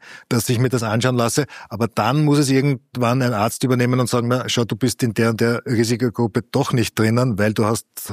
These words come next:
viele andere Kompetenzen, du bist sportlich, du bist schlank, du lebst gesund, dass wir nicht unbedingt gleich was behandeln müssen. Das beruhigt die Menschen, entspannt die Menschen und macht sie dann ein bisschen easier, macht es ihnen leichter, dann das nächste Mal zu kommen zum Vorsorgecheck.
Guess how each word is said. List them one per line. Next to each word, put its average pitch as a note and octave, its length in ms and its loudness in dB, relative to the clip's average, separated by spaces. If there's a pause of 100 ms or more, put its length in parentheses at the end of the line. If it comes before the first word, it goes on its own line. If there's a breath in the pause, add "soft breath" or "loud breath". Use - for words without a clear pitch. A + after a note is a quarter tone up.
viele B2 260 0
andere A2 260 0
Kompetenzen, A2+ 640 -2
du - 100 -16
bist - 160 -4
sportlich, G#2 440 -2
du G2+ 100 -6
bist - 160 -6
schlank, G2+ 340 -4 (300 loud breath)
du - 80 -4
lebst A2 240 -2
gesund, B2+ 320 0 (300 loud breath)
dass A2+ 120 -2
wir C3 80 2
nicht C3 160 0
unbedingt C3 240 2
gleich A2+ 220 0
was B2 160 0
behandeln B2+ 360 2
müssen. G2+ 300 -2 (240 loud breath)
Das G#2+ 140 -8
beruhigt A#2+ 480 0
die D#3+ 80 0
Menschen, C#3 360 -2
entspannt A2+ 400 -4
die - 40 -4
Menschen B2+ 300 -4 (200 loud breath)
und A#2+ 160 -6
macht A2 300 -2
sie D3+ 80 0
dann C3+ 240 0 (340 loud breath)
ein - 140 -6
bisschen C#3+ 520 2
easier, C#3+ 580 2
macht B2+ 220 -2
es D3 80 2
ihnen C#3 120 2
leichter, A#2 340 0
dann B2+ 220 0
das C3 160 -2
nächste B2+ 240 -2
Mal C3 180 0
zu - 140 -8
kommen A#2+ 340 -2
zum A#2 300 -4
Vorsorgecheck. G2 720 -8